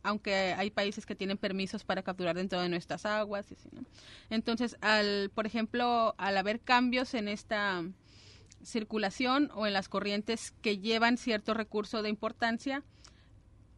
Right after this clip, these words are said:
cambia la distribución de los organismos y cambia también, eh, la captura que tenemos. Por ejemplo, hablemos del caso de México, ¿no? No capturo, no puedo capturar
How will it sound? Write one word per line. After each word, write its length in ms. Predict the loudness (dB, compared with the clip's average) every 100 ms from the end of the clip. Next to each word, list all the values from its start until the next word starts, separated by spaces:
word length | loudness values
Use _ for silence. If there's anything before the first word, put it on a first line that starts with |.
| -20 -20 -20 -20 -20 -20 -6
cambia 420 | 4 6 6 6 4
la 100 | 2
distribución 480 | 0 -2 -4 -2 -2
de 80 |
los 120 | -2 -4
organismos 640 | -2 -2 0 2 0 0 -14 -20 -20 -20 -20 -20 -20 -20 -20 -8
y 140 | -6
cambia 360 | 2 4 4 2
también, 580 | 2 0 2 2 2 0 -8 -20 -20 -20 -20 -20 -20 -20 -20 -4
eh, 280 | 0 2 2
la 140 | 2
captura 420 | 2 0 0 0 0
que 100 | -2
tenemos. 460 | 0 0 -2 -2
Por 140 | -2 0
ejemplo, 540 | 0 2 4 6 4
hablemos 340 | 4 2 2 2
del 120 | 2
caso 240 | 2 2
de 60 | 0
México, 420 | 0 -4 -6 -6
¿no? 180 | -2 -4 -4 -20 -20 -10
No 280 | 0 0 2
capturo, 500 | 0 -2 -2 2 2
no 120 | 2
puedo 180 | 0 -2
capturar 560 | 0 -4 -2 0 0